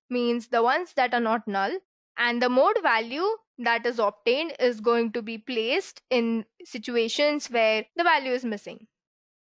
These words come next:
So we will be using in place function to replace the mode value of this variable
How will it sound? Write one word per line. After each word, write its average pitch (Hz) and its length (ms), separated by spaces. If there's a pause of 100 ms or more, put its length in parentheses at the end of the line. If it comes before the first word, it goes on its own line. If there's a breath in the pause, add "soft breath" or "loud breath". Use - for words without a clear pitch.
(140)
So 349 220
we 381 80
will 370 180
be 392 160
using 311 540 (100)
in 269 220
place 269 520
function 330 580 (1040)
to 311 120
replace 359 480
the 349 160
mode 285 380
value 240 480
of 254 380
this 262 200
variable 233 760